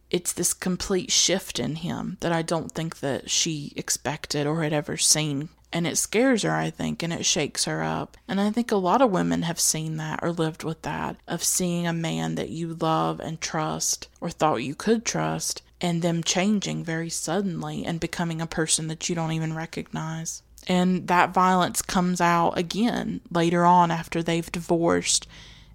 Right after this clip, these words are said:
And at this point, they've been together for, like, ten years. They've been, they've known each other for ten years. And obviously they have the son together.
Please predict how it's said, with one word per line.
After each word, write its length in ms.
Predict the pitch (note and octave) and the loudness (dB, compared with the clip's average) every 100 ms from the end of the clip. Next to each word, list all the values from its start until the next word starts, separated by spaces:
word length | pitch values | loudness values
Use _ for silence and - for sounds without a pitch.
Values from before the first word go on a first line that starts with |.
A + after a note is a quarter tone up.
| - | -6
And 580 | E3+ E3+ E3+ E3+ - - - | -2 0 0 -4 -10 -14 -8
at 140 | F3+ | 0
this 240 | A#3+ A#3 - | 4 4 4
point, 300 | F#3 D#3+ C#3+ | 2 2 0
they've 200 | E3 E3 | -2 0
been 140 | F#3+ | 0
together 360 | E3+ D#3 D#3 D3+ | 0 -2 -2 -2
for, 140 | D#3 | -2
like, 220 | D#3 D3 - | -2 -2 -2
ten 400 | - G3+ F3 E3 | 0 0 0 -2
years. 340 | E3+ F3 C#3+ | -2 -2 -2
They've 240 | - D#3+ E3 | 0 -2 2
been, 520 | F3 D#3+ D#3 D#3 - - | 2 2 0 -4 -10 -4
they've 180 | E3 E3 | -2 0
known 320 | F3 F#3 F3+ | 4 4 4
each 220 | F3 - | 2 0
other 180 | E3 E3 | 0 -4
for 140 | - | -6
ten 340 | E3 - D#3+ D#3+ | -6 -4 -4 -4
years. 540 | D#3+ D#3+ E3 E3 - - | -6 -6 -6 -6 -8 -6
And 140 | - E3 | 0 4
obviously 520 | E3+ E3+ E3 - D#3 | 4 4 2 2 0
they 120 | D#3+ | 0
have 240 | D#3+ D#3 | 0 -2
the 80 | E3+ | 0
son 380 | E3 F3+ E3+ E3+ | 2 4 2 2
together. 680 | F3 D#3+ D#3+ D#3+ D#3+ D#3 | -2 -2 -2 0 0 -2